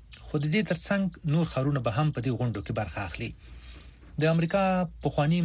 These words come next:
مرستیال ولسمشر جو بایدن د کمپاین مشر جن اوملي ډیلن ویلي، بایدن اوس هم اراده لري چې ملواکي کې په ویاړ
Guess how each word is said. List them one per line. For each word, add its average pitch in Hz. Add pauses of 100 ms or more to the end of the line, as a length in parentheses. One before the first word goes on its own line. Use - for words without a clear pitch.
مرستیال 151
ولسمشر 135
جو 123 (100)
بایدن 147
د 120
کمپاین 117
مشر 175 (800)
جن 190 (180)
اوملي 147 (500)
ډیلن 160
ویلي، 156 (400)
بایدن 170
اوس 202
هم 143 (120)
اراده 117
لري 160
چې 156 (800)
ملواکي 165
کې 170 (120)
په 143 (140)
ویاړ 143